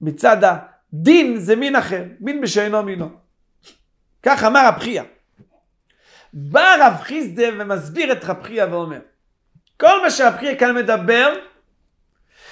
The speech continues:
זה כשאנחנו מסתכלים על הרוב. ואומר ככה, נבלה, מיעוט נבלה בתוך רוב של שחוטה היא בטלה.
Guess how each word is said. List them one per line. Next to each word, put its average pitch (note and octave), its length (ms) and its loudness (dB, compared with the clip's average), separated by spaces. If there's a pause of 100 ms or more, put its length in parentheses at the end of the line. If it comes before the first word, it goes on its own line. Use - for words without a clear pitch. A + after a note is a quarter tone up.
(140)
זה E3 400 0
כשאנחנו B3 320 -2
מסתכלים B3+ 760 -4
על A#3+ 220 0
הרוב. F#3 600 0 (1120)
ואומר A#3 380 -2
ככה, E3+ 240 -2 (920)
נבלה, B3+ 680 2
מיעוט A#3 460 -8
נבלה A#3 420 0
בתוך G3+ 640 0
רוב C#4 300 4
של A#3+ 220 -8
שחוטה A#3 680 -2 (240)
היא F3+ 160 -10
בטלה. - 360 -8